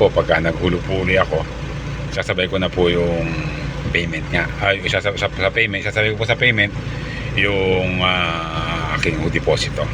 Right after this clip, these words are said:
Maganda rin po yung ganito. Kasi nga po ito ay nire-ready ko na po ito sa YouTube ko. Kasi nga po, ah, meron na po akong kahit pa paano, meron na po akong sixty-three dollars doon, mag sixty-four na para po makasu-,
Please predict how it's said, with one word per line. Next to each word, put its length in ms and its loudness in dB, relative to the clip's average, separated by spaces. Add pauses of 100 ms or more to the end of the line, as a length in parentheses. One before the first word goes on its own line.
(1040)
Maganda 300 2
rin 100 0
po 160 0
yung 160 2 (380)
ganito. 320 2 (500)
Kasi 160 0
nga 140 2
po 100 6
ito 220 4
ay 160 6
nire-ready 420 2
ko 80 -2
na 80 0
po 160 4
ito 220 6 (640)
sa 180 0 (1040)
YouTube 340 2
ko. 220 4 (920)
Kasi 160 4
nga 160 4
po, 240 6
ah, 140 4
meron 260 2
na 80 -2
po 160 6
akong 320 4
kahit 240 2
pa 160 0
paano, 160 -4
meron 160 2
na 80 0
po 160 4
akong 160 0
sixty-three 480 0
dollars 320 2
doon, 240 0
mag 80 -2
sixty-four 480 4
na 160 2 (640)
para 160 2
po 160 -2 (480)
makasu-, 400 -2